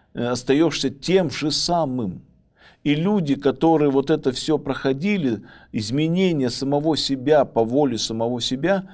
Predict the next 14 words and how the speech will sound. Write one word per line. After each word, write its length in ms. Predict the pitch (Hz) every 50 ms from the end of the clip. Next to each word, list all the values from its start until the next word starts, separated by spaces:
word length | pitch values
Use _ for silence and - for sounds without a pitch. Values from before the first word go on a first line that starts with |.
| - - - -
они 220 | - 107 117 139 143
знают, 380 | 127 127 165 196 190 175 143
что 340 | - - - 139 131 120 120 - - - - -
сколько 500 | - - - - 175 190 165 - - 147
бы 140 | 131 147 147
ты 340 | 143 143 - 165 170 165 147
ни 280 | 135 135 143 165 160
пытался 680 | - - 151 143 143 143 190 190 185 185 - - - 147
подвязаться, 760 | 143 - 127 120 117 139 147 139 143 147 139 117 - - 113
ты 160 | 98 - - 135
остаёшься 680 | 131 123 - - 143 151 170 175 151 - - - 156
тем 460 | 143 143 - - 170 190 202 190 139
же 180 | 117 - 165 160
самым, 680 | - - - 190 185 175 143 107 95 85 - -